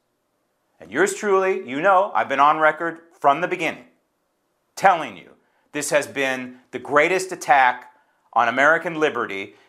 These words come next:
in the history of this republic. The Japanese bombing World War, uh, Pearl Harbor and World War, starting World War Two was nothing compared to the internal attack perpetuated by politicians and non-elected bureaucrats like Doctor Fauci.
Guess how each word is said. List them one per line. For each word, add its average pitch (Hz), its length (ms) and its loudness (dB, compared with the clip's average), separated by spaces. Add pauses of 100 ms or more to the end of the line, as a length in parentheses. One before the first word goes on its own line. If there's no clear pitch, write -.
(220)
in 160 140 -4
the 190 80 0
history 220 420 0
of 175 100 0
this 165 180 -2
republic. 135 460 0 (720)
The 139 100 -10
Japanese 294 520 4
bombing 262 480 4
World 254 220 4
War, 254 320 0
uh, 180 200 6
Pearl 220 360 2
Harbor 220 360 6
and 185 120 -6
World 208 200 0
War, 208 200 2
starting 202 420 2
World 196 240 -2
War 190 220 2
Two 196 480 -4 (140)
was 147 180 -10
nothing 170 480 0 (240)
compared 180 420 2
to 170 80 -4
the 156 260 -8
internal 254 680 2
attack 175 540 0 (500)
perpetuated 170 800 0 (240)
by 131 140 4
politicians 190 960 0 (380)
and 143 260 -2
non-elected 180 920 4
bureaucrats 175 640 2
like 135 240 -2
Doctor 139 340 2
Fauci. 104 480 -2